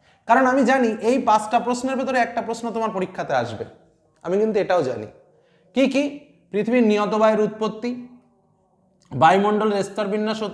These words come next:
যে কোনো দুটির বর্ণনা, ভূমধ্যসাগরীয় বা ক্রান্তীয় মৌসুমী বায়ুর বৈশিষ্ট্য, বিশ্ব উষ্ণায়নের প্রভাব আর ভারতের জলবায়ু নিয়ন্ত্রক। আমার এই পাঁচটা পড়ার কোনো দরকারই নেই। কারণ কি? আমার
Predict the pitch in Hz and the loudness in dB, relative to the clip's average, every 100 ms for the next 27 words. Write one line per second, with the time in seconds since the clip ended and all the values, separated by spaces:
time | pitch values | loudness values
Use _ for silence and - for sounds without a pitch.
0 | - 135 175 190 208 196 214 175 170 170 | -10 -8 -6 -4 -2 0 0 2 0 0
1 | 175 226 - - _ - 175 220 202 247 | 0 -4 -10 -20 _ -2 2 4 4 0
2 | 254 247 247 240 240 240 196 196 202 190 | 0 0 0 0 0 0 0 0 -2 -2
3 | 190 185 220 214 214 180 185 202 214 - | -2 -2 -4 -2 -2 0 -2 -2 -6 -8
4 | - - - _ 147 202 - 262 247 247 | -12 -12 -20 _ -2 -2 0 -2 0 0
5 | 240 240 196 180 240 - 156 147 151 160 | 2 0 -2 0 0 0 -4 -2 -2 -2
6 | 185 143 147 147 147 139 127 117 104 101 | -4 -2 -2 -2 -2 -2 -4 -4 -8 -12
7 | - - _ _ _ _ _ _ _ _ | -14 -20 _ _ _ _ _ _ _ _
8 | _ 185 240 247 254 196 196 - 214 202 | _ 4 4 4 2 0 0 -2 -2 0
9 | 202 208 233 233 143 156 160 151 175 208 | 0 0 -4 -4 0 0 0 -2 -2 -2
10 | 202 196 190 - _ _ _ _ _ _ | -2 -6 -10 -20 _ _ _ _ _ _
11 | _ _ _ _ _ _ _ _ _ _ | _ _ _ _ _ _ _ _ _ _
12 | - 233 240 170 160 175 | 2 4 4 2 0 0